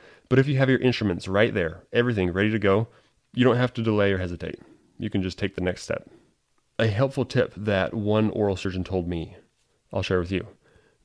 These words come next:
Big flaps heal just as fast as small flaps. So don't piddle around trying to make, you know,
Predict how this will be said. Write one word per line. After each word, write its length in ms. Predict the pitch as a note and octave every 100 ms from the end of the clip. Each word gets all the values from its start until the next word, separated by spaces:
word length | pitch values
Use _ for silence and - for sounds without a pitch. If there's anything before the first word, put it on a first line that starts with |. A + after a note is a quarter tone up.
| A2+ -
Big 200 | - C#3+
flaps 600 | - A2 F#2 F2+ - - - -
heal 560 | - - A2+ F#2 G2+ -
just 360 | G2+ G#2+ G#2 -
as 280 | G#2+ G#2+ -
fast 420 | - E2 F2+ - -
as 280 | F2+ F2+ G2
small 380 | - - F#2 F2
flaps. 520 | - A1 - - - _ _ _ _ _ - -
So 360 | - B2 A2 - _ C3+
don't 520 | C3+ E3 - - -
piddle 280 | - C#3 B2
around 340 | A2+ A2 G#2+
trying 200 | A2 G#2
to 40 | G2
make, 320 | G2 F2+ -
you 60 |
know, 280 | F#2 F2 F#2